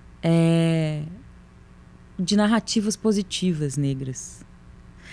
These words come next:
As pessoas que tenham uma, uma,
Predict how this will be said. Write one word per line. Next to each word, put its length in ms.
As 120
pessoas 320
que 140
tenham 520
uma, 400
uma, 560